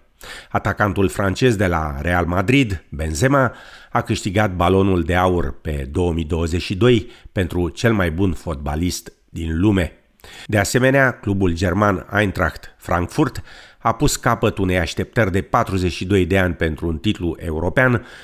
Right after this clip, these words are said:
când a învins pe Rangers cu cinci la patru la penaltiuri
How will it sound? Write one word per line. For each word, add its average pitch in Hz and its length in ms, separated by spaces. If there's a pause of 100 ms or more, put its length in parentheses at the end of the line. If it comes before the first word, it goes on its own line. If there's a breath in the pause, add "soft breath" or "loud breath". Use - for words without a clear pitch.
(180 loud breath)
când 135 360
a 107 200
învins 104 380
pe 85 240
Rangers 104 560
cu - 140
cinci 98 340
la 85 120
patru 104 420
la 80 120
penaltiuri 104 720